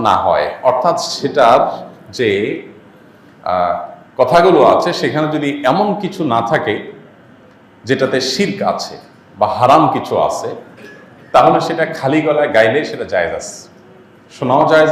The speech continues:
আছে, গাওয়াও জায়েজ আছে। যদি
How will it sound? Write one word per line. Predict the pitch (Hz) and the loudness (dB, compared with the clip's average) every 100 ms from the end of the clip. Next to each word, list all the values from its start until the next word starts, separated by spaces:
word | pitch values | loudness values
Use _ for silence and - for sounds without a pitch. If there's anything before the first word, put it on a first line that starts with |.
| 156 | 0
আছে, | 156 190 - - - - - | -2 -4 -4 -12 -20 -6 2
গাওয়াও | - - 208 - - - - - | 8 8 8 4 -2 -8 -16 -8
জায়েজ | 90 76 - | -4 -4 -6
আছে। | - - - - - _ _ _ _ _ _ - 120 | -14 -20 -20 -20 -20 _ _ _ _ _ _ -6 0
যদি | 151 | 0